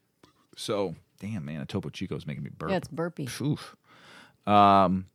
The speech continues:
Speaker 1: here, I talked about Oklahoma before, and I was in that state, got a lot of weed, met a lot of cool, dope-ass dispensary owners, and just like the state of their cannabis and stuff. So, um, but they're preparing a twenty twenty-two ballot and measures to legalize cannabis and overhaul the state's medical cannabis system. So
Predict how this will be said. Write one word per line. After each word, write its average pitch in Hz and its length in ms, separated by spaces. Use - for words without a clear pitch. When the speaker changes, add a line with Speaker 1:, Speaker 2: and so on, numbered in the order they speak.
Speaker 1:
here, 147 240
I 123 80
talked 165 260
about 151 140
Oklahoma 113 460
before, 95 360
and 95 120
I - 80
was 90 160
in 101 80
that 95 160
state, 87 320
got 80 200
a - 40
lot 104 160
of 98 80
weed, 95 280
met 85 120
a 69 40
lot 87 160
of 90 80
cool, 98 260
dope-ass 90 500
dispensary 101 500
owners, 98 360
and 78 180
just - 280
like 104 340
the 90 60
state - 500
of 78 240
their 87 120
cannabis 80 520
and 76 120
stuff. - 300
So, 76 320
um, 92 560
but 107 200
they're 113 100
preparing 143 360
a 127 40
twenty 120 260
twenty-two 107 380
ballot 90 460
and 85 260
measures 90 300
to 90 100
legalize 87 400
cannabis 87 480
and 85 80
overhaul 82 440
the 69 100
state's - 260
medical 82 300
cannabis 76 340
system. 58 380
So 90 240